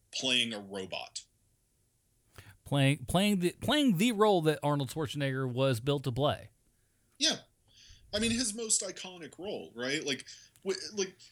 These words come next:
Speaker 1: he should not be the best thing about this movie because that is a fucking given.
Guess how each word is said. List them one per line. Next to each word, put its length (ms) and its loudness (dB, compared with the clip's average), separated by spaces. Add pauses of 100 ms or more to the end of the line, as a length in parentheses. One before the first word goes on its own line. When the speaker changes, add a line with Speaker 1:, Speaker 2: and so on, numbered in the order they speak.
(1900)
Speaker 1:
he 300 0
should 260 6
not 240 -12
be 140 -6
the 120 -4
best 340 2
thing 160 -6
about 220 -6
this 220 4
movie 460 -4 (100)
because 460 0
that 200 0
is 140 0
a 60 -4
fucking 520 -8
given. 420 -4